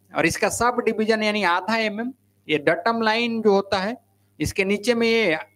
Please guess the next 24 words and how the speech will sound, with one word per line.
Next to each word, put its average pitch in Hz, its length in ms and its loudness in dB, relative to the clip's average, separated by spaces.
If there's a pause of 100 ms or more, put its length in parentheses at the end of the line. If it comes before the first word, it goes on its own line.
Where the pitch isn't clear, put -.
(100)
यहाँ 170 200 0
से 214 120 -4
यहाँ 220 180 -2
तक 214 120 -4
देखोगे 220 360 2
तो 220 140 -2
ये 208 100 2
छोटा 208 280 -2
line 202 200 -2
होता 190 200 -2
है 196 60 -2
जिसको 185 240 -6
sub 208 200 0
division 202 220 0
बोलते 190 260 -2
हैं, 202 60 0
ये 196 80 0
आधा 180 240 0
एमएम 180 320 -4
है। 202 80 -8 (640)
फिर 180 120 2
अगर 170 220 2
ये 208 460 0 (880)
ज़ीरो, 202 480 2